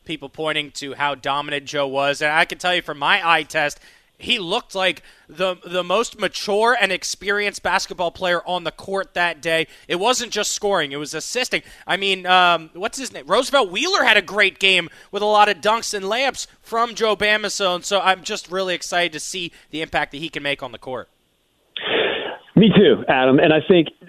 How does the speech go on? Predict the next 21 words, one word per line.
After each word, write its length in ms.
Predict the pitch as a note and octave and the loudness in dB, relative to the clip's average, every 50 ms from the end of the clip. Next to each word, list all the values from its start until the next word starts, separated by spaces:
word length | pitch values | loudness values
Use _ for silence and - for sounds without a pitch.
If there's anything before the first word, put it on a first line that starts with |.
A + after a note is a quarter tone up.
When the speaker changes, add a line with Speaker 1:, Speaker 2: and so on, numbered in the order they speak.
| - | 0
Speaker 2:
I 60 | - F3+ | 2 4
think, 240 | - A3+ F#3 C#3+ - - - - | 4 4 4 2 -2 -6 0 2
uh, 140 | G#3 G#3 - | 4 4 4
hopefully 320 | E3+ B3 F4+ - F4+ C#4+ | 6 4 4 6 6 4
our 80 | E3 C#3+ | 4 4
fans 240 | - G3+ E3 D#3 D3 | 4 2 4 4 4
understand, 380 | D3 C3+ C3 - D#3+ C#3+ B2+ | 2 2 2 4 4 4 6
like, 100 | B2 C3 | 6 4
it's, 140 | D3+ - - - - | 2 2 0 0 0
it's 160 | F3 D3+ - | 0 2 4
not 240 | E3 G3+ G#3+ A3+ G3+ | 4 4 6 6 6
something 140 | A3 G#3 F3+ | 6 6 6
that's 160 | E3 C#3+ - | 6 4 6
gonna 140 | F3 D3+ C#3+ | 6 6 6
immediately 500 | C3+ C3 C#3 D3 D3+ D#3 C#3+ C3+ C3+ B2+ | 6 6 8 8 8 8 10 8 8 8
happen, 560 | B2+ B2+ B2+ B2 - C3+ B2 A#2 A2 A2+ A#2 _ _ _ _ _ _ _ _ _ | 6 2 0 2 2 2 2 2 0 -2 -6 _ _ _ _ _ _ _ _ _
you 140 | - C#3 G#2 | -2 -2 -2
know, 300 | - _ _ _ - - | -4 _ _ _ -2 0
on, 400 | C3+ B2 A#2+ A2+ A2 G#2+ G2+ G2+ - _ _ | 2 4 4 4 4 4 2 -2 -6 _ _
you 160 | - D#3 B2 | 0 4 4
know, 60 | A#2 | 4